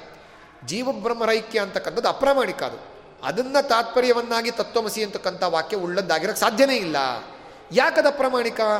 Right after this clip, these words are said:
ಅಂತಂದರೆ ಪ್ರತ್ಯಕ್ಷ ವಿರೋಧ ಬರುತ್ತೆ ಅನ್ನೋದು ಮುಖ್ಯವಾದಂಥ ಆಕ್ಷೇಪ. ಯಾಕೆಂದರೆ ನಮಗೆ ನಾನು ಪರಮಾತ್ಮನಿಂದ ಭಿನ್ನನಾಗಿದ್ದೇನೆ ಅಂತ ಜ್ಞಾನ ಬರ್ತಾನೇ ಇದೆ. ಅಂದ್ರೆ ಏನರ್ಥ? ಪರಮಾತ್ಮನಿಂದ ಭಿನ್ನನಾಗಿದ್ದೇನೆ ಅಂದರೆ ನಾನು ಸರ್ವಜ್ಞನಲ್ಲ ಅನ್ನೋ ಜ್ಞಾನ ಬರ್ತಿದೆಯೋ ಇಲ್ವೋ?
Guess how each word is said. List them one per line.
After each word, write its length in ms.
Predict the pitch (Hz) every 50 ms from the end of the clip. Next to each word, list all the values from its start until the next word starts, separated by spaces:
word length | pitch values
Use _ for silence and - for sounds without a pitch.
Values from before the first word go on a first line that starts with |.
| - - - -
ಅಂತಂದರೆ 440 | 160 180 170 180 160 165 180 160 123 117 135 175 220 - - - - - -
ಪ್ರತ್ಯಕ್ಷ 420 | - 190 190 - - - 320 - 302
ವಿರೋಧ 240 | 254 247 220 214 202
ಬರುತ್ತೆ 320 | 190 180 160 - - 185
ಅನ್ನೋದು 180 | 190 240 262 277
ಮುಖ್ಯವಾದಂಥ 600 | 233 208 - - 277 262 247 233 208 196 - 170
ಆಕ್ಷೇಪ. 340 | 151 147 - - 156 143 -
ಯಾಕೆಂದರೆ 400 | 135 139 - 208 214 233 226 175
ನಮಗೆ 340 | 151 156 226 254 214 156 139 143 185 - - - - - - - - - - - -
ನಾನು 440 | 131 143 151 180 214 233 240 233 226 226 226 226 226 220 - -
ಪರಮಾತ್ಮನಿಂದ 540 | 175 180 208 208 214 214 214 208 202 208 220
ಭಿನ್ನನಾಗಿದ್ದೇನೆ 720 | 214 196 202 214 208 214 208 202 202 180 175 202 196 202
ಅಂತ 140 | 202 196 214
ಜ್ಞಾನ 220 | 175 170 185 208
ಬರ್ತಾನೇ 380 | 208 185 - - - 247 247 240
ಇದೆ. 400 | 208 147 123 - - - - - - - - -
ಅಂದ್ರೆ 200 | 139 175 196 214
ಏನರ್ಥ? 260 | 220 226 202 214 -
ಪರಮಾತ್ಮನಿಂದ 500 | 180 - 151 151 175 202 202 208 202 202
ಭಿನ್ನನಾಗಿದ್ದೇನೆ 580 | 202 185 196 202 196 196 190 190 175 190 185 185
ಅಂದರೆ 160 | 185 226 233
ನಾನು 280 | 190 160 156 196 220 185
ಸರ್ವಜ್ಞನಲ್ಲ 580 | 175 170 180 226 226 214 240 247 240 240 240 233
ಅನ್ನೋ 140 | 233 233 240
ಜ್ಞಾನ 200 | 220 226 233 233
ಬರ್ತಿದೆಯೋ 380 | 220 220 - 240 208 226 226
ಇಲ್ವೋ? 240 | 226 220 214 208 208